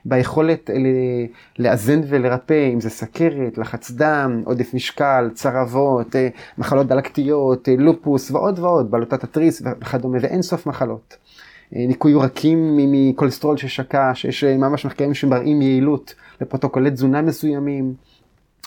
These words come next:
והאבסורד הגדול, שאתה לומד רפואה, למדתי בטכניון, אחד המוסדות היוקרתיים והנחשבים ב-,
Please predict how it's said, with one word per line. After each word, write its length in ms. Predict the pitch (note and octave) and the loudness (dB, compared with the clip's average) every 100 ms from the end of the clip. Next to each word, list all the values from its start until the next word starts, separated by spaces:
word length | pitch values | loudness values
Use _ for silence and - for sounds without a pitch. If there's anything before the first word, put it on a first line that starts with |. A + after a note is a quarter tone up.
| _ _ - _ - | _ _ -20 _ -12
והאבסורד 760 | G#2+ G#2+ A#2 G#2+ A2 - F#3+ | -4 0 0 0 -2 -2 0
הגדול, 380 | F#3 D#3 F#3 G#3+ A3+ - - | 0 0 2 0 -2 -10 -16
שאתה 1120 | - B2 A#2 A2 A2 G#2 G#2 G2 G2 - A2 | -8 -4 -2 -2 -4 -8 -10 -10 -12 -6 -2
לומד 280 | G#2+ C3+ D3+ | 2 2 2
רפואה, 460 | C#3+ - A2+ G#2 | -2 0 0 0
למדתי 340 | G2+ A2 B2+ C3+ | -2 -6 -4 -4
בטכניון, 760 | A#2 A2 G#2+ C3 D3 B2 G#2 G#2 | -2 -4 -4 -6 -2 -2 -4 -8
אחד 240 | - A2+ | -6 -4
המוסדות 380 | C3 A2 C3 C3 B2 A#2 A2 - - _ | -4 0 -2 0 -2 0 -2 -6 -20 _
היוקרתיים 520 | C3 - A#2+ C3 C#3 | -6 -2 2 4 4
והנחשבים 680 | C3 A#2+ A2+ - A2+ B2+ C3+ | 2 -2 0 0 2 2 2
ב-, 140 | B2 | 0